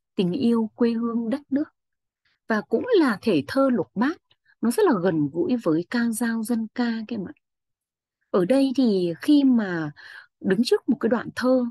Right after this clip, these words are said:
nằm ngoài chương trình, các em muốn ghi lại cảm xúc của mình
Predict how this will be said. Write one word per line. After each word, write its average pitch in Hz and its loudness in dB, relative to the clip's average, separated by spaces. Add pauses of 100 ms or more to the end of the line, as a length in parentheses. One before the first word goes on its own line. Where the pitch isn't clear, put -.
nằm 185 -2
ngoài 175 -4
chương 220 -4
trình, 196 -4 (560)
các 269 2
em 254 4
muốn 220 2 (120)
ghi 277 2
lại 220 0
cảm 135 -6
xúc - -6
của - -6
mình 147 -4